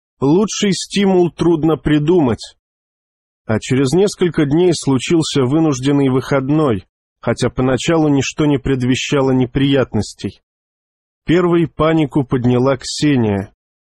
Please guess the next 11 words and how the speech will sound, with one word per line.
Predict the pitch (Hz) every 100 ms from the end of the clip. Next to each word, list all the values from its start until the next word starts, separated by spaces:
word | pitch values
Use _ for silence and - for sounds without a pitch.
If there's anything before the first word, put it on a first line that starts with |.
| -
В | 117
этот | 131 - 135 113
день | 131 156 147
она | 135
была | 135 131 135
дежурной | 123 120 120 147 143 135
по | - 127
трубе, | 135 139 135 156 98 - _
как | 117 -
окрестили | 117 123 117 - 139 123
клановцы, | - 135 139 127 - 131